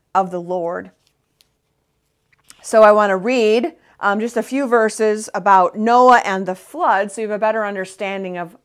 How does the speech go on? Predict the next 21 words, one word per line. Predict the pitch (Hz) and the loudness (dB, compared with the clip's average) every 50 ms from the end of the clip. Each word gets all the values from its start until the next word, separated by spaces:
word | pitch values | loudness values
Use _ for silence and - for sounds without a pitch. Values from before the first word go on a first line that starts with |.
| _ | _
of | - 175 170 | -16 -14 -8
what's | 170 170 - - - | -6 -8 -8 -8 -10
happening. | - 175 175 - _ - 180 175 - 185 _ _ _ _ _ _ _ _ _ _ _ _ _ _ _ _ _ _ _ _ _ _ _ _ _ _ _ _ _ _ _ _ _ _ _ _ _ _ _ _ _ _ - | -10 -10 -10 -10 _ -14 -14 -14 -16 -18 _ _ _ _ _ _ _ _ _ _ _ _ _ _ _ _ _ _ _ _ _ _ _ _ _ _ _ _ _ _ _ _ _ _ _ _ _ _ _ _ _ _ 4
Noah | 220 262 302 320 320 302 | 6 8 10 12 10 10
was | 277 269 262 262 | 10 8 4 4
a | 247 | 2
righteous | 233 220 277 285 330 349 - - 262 - - - | 4 6 6 6 6 4 2 -6 -8 -8 -8 -8
man, | 214 190 180 175 170 180 226 285 - - - | -6 -6 -6 -4 -4 -4 -4 -4 -6 -8 -12
blameless | 202 190 220 220 233 262 277 302 330 349 330 277 226 208 220 214 - - | -8 -6 -4 0 2 2 2 2 2 2 2 2 2 2 0 0 -4 -6
among | - 214 233 220 214 226 214 | -4 0 0 0 0 0 -2
the | 220 | -4
people | 214 - 302 277 277 247 214 | -4 -4 -8 -6 -4 -2 0
of | 202 185 | 0 0
his | 185 190 180 - | 0 -4 -6 -8
time, | - - 214 202 190 175 175 180 - | -10 -6 -4 -2 -2 -2 -4 -4 -4
and | 180 220 226 | -4 -2 0
he | 269 247 | 0 0
walked | 233 214 254 262 285 320 370 370 - | 0 2 4 4 6 4 2 0 -4
faithfully | - - - _ 320 302 311 311 294 - _ - 220 220 208 202 196 196 196 208 202 _ _ _ _ _ _ _ | -20 -20 -14 _ -8 -6 -6 -6 -8 -10 _ -10 -8 -6 -4 -4 -4 -6 -8 -10 _ _ _ _ _ _ _ _
with | - 196 196 180 180 | -4 -4 -4 -4 -4
God. | - 185 175 165 170 180 - 175 180 | -4 -2 -2 0 -2 -4 -6 -10 -10